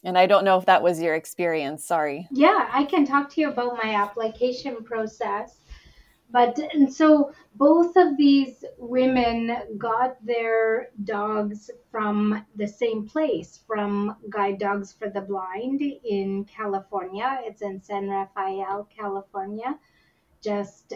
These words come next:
Speaker 2: outside of San Francisco. And so I had these two wonderful role models and examples, and I thought, "Wow." And their dogs were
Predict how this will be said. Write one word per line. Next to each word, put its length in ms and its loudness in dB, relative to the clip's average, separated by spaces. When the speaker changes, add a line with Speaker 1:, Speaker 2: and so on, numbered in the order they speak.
Speaker 2:
outside 680 -4
of 240 -4
San 300 -8
Francisco. 840 -6
And 220 0
so 680 2
I 80 -6
had 280 -2
these 500 0
two 760 -2
wonderful 1120 0
role 260 4
models 640 0
and 160 -2
examples, 960 -2
and 160 -8
I 160 -8
thought, 280 -6
"Wow." 320 0
And 260 0
their 180 2
dogs 440 2
were 420 0